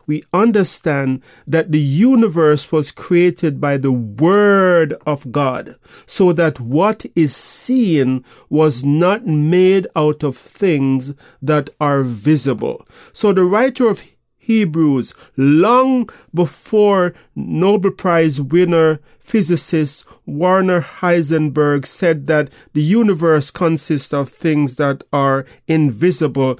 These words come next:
the writer of Hebrews said that everything we see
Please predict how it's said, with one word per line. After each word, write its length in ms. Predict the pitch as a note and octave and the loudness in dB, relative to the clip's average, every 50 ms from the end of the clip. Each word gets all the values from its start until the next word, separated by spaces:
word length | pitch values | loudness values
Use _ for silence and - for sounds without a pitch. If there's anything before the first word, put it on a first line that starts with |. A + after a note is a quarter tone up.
| _ - - _ | _ -20 -20 _
the 140 | - D#3+ D#3+ | -2 0 2
writer 500 | D#3 D#3+ G3 G#3+ A3+ A3+ A3+ - G3+ F3+ | 2 2 2 2 2 0 0 0 0 0
of 140 | D#3+ C#3+ - | 0 -2 -6
Hebrews 680 | _ _ - F3+ F3+ F3+ D#3 C#3+ D#3 D#3+ E3 D#3 D3 - | _ _ -4 -2 -2 -2 -2 -2 0 2 2 2 0 -2
said 360 | - - - F3+ D#3+ D3 C#3 | -4 -4 -2 -2 -2 -2 -2
that 220 | D3+ C#3+ C3+ - _ _ _ - | -4 -6 -6 -8 _ _ _ 0
everything 760 | A#3 A#3+ B3 G#3+ A3+ A#3 A3 - - G3 F3+ E3 D#3 D#3 - - - - _ _ | 0 2 2 0 0 -4 -4 -2 0 0 0 0 0 -4 -6 -10 -20 -20 _ _
we 220 | E3 E3+ E3+ D#3+ | -2 0 0 2
see 720 | C#3+ - - - - - G#3+ G#3 G3+ F#3+ F3+ E3 D#3 D3+ | 0 0 0 -2 -2 -2 0 0 0 0 0 0 -2 -2